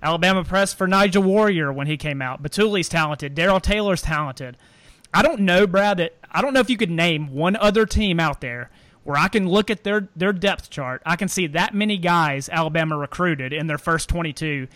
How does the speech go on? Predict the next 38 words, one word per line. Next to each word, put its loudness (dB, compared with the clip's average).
and -4
say 2
that -2
they're 2
two -2
and -6
four -14
and -4
that 2
they're 4
in 2
jeopardy -2
of -8
losing -6
a, -12
or -2
not 0
making -2
a -8
bowl -4
game. -16
Is -4
there, 0
like, 0
can, -2
is -6
there 2
another 2
program -4
that -6
has -2
this -2
many -2
kids -6
that -4
talented, -4
or -6
that, -10